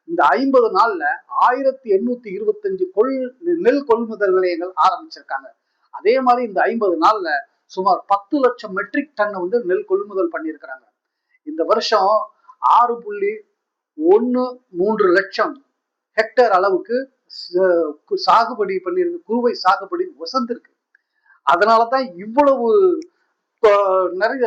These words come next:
நெல்கள்லாம் வந்துருச்சு. பல இடங்கள்ல நெல் கொள்முதலுக்கு வைக்கிறதுக்கு இடம் இல்ல, குடோன் இல்ல, அதனால ரோட்ல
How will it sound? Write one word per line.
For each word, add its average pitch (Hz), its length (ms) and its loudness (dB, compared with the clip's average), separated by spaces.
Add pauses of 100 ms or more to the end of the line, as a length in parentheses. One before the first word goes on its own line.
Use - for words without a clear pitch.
(160)
நெல்கள்லாம் 226 600 -2
வந்துருச்சு. 226 360 -12 (120)
பல 208 80 2 (140)
இடங்கள்ல 285 380 -2 (520)
நெல் 285 240 0
கொள்முதலுக்கு 233 560 -2
வைக்கிறதுக்கு 196 520 -10
இடம் 190 220 -2
இல்ல, 208 120 -2 (120)
குடோன் 226 320 2
இல்ல, 196 180 -6
அதனால 185 320 -2
ரோட்ல 196 260 -6